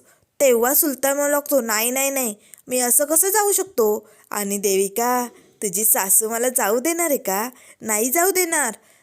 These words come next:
तेव्हा देविका म्हणू लागते, "मला बाकीचं माहिती नाही, तुला हा रोल मिळणार नाही, कारण तू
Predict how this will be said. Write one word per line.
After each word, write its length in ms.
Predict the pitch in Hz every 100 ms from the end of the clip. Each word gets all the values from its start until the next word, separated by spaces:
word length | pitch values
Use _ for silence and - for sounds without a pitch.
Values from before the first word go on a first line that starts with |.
| -
तेव्हा 320 | 269 233 247
देविका 440 | 269 277 262 262 269
म्हणू 140 | 262
लागते, 260 | 262 262 311
"मला 400 | 294 240 240 277
बाकीचं 440 | 277 254 233 269
माहिती 340 | 269 240 240 247
नाही, 140 | 196 - - _ 240
तुला 200 | 226 254
हा 200 | 262 262
रोल 180 | 254
मिळणार 380 | 254 247 247 247
नाही, 140 | 233 302
कारण 340 | 330 226 254
तू 220 | 262 285